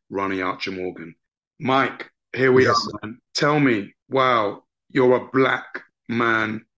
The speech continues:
Speaker 1: a foster parent, um, and you foster with your partner. Tell me, what was your journey and, and, and what made you do this? How did you get in here?
Speaker 2: Well, um, myself and my wife,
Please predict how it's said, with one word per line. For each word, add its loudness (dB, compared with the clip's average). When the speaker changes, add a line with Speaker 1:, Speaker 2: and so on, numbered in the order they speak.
Speaker 1:
a -4
foster -2
parent, -2
um, -4
and -6
you -10
foster -4
with -4
your -4
partner. -6
Tell -4
me, 2
what 0
was 0
your 2
journey -2
and, -10
and, -4
and -6
what 0
made -2
you -4
do 0
this? -8
How -4
did -8
you -8
get -4
in -4
here? -12
Speaker 2:
Well, 2
um, 4
myself 0
and -2
my 2
wife, 0